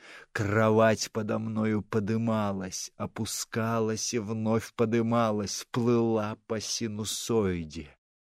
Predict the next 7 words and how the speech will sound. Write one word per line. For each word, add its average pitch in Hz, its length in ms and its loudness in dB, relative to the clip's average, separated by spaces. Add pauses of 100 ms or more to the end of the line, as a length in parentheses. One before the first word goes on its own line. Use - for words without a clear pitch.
(160)
Я 113 240 6
внушал 110 600 2
себе: 90 480 -4 (1000)
"Ночью 101 1040 0 (240)
номера 104 1120 2 (220)
обязаны 101 840 0
спать. - 800 2